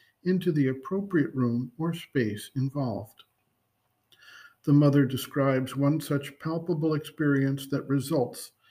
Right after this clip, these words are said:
from such a visualization process to come into contact with the psychic being. The mother writes, quote, "To sit in meditation before a closed door,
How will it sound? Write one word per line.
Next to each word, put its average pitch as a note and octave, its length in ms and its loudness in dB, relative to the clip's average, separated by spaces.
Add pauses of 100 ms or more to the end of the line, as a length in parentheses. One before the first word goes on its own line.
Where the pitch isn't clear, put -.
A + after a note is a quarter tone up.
(180)
from D#3+ 220 -2
such D#3+ 320 -2
a D#3 60 0
visualization C#3 1040 0
process D3 680 -8 (460)
to F#3+ 100 -6
come F3 280 2
into F3 220 2
contact D3+ 760 -4 (360)
with E3+ 140 -8
the F3 100 0
psychic C3+ 500 -4
being. A#2 340 -4 (1200)
The C3 80 -2
mother B2 340 0
writes, C3 640 -2 (240)
quote, - 460 -2 (840)
"To - 100 -10
sit G3+ 360 -2
in F3+ 160 2
meditation D#3+ 760 0
before D3+ 460 -2
a D#3+ 60 -4
closed D3+ 500 -2
door, C3+ 400 -2